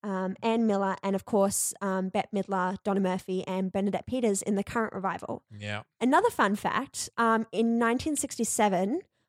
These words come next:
Speaker 1: Maya Angelou, which is two years before she achieved fame from her autobiography, Why
Speaker 2: Yeah.
Speaker 1: the Caged Bird
Speaker 2: Yeah.
Speaker 1: Sings, um, was offered the opportunity to understudy Pearl Bailey in that,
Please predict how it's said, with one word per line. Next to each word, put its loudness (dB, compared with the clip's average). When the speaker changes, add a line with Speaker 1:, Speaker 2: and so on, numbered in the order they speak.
Speaker 1:
Maya 6
Angelou, 2
which 2
is 2
two 0
years 4
before 0
she -2
achieved -2
fame -2
from -2
her 0
autobiography, -4
Why 0
Speaker 2:
Yeah. 4
Speaker 1:
the -2
Caged -8
Bird -8
Speaker 2:
Yeah. -6
Speaker 1:
Sings, -6
um, 2
was 4
offered 2
the 4
opportunity 0
to 0
understudy 0
Pearl 0
Bailey -4
in 0
that, -2